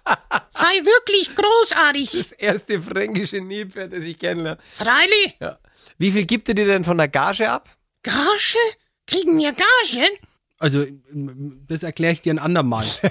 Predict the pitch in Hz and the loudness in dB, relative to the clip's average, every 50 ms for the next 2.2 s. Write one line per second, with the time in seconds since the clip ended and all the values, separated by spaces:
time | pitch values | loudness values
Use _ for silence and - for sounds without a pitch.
0 | - - 185 - - - - - - - - - - - - - 254 - - - | -2 -2 -4 -4 -4 -6 -16 -16 -10 -6 -6 -6 -6 -6 -4 -4 -4 -2 0 0
1 | 202 156 127 143 170 175 - - - - - - 202 165 - - - 156 170 170 | 0 0 2 2 2 2 0 0 -6 -6 -4 -4 -4 -4 -4 -8 -6 -4 -2 -2
2 | 165 165 156 143 | -2 0 -2 -2